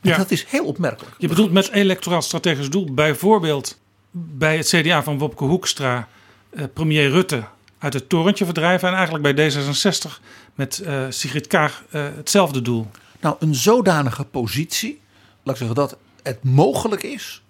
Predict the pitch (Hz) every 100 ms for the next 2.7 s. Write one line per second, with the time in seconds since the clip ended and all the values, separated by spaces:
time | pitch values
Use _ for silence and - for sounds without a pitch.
0 | _ _ _ _ _ _ _ _ _ _
1 | _ _ 170 160 135 - _ _ 143 139
2 | 143 139 123 117 135 170 302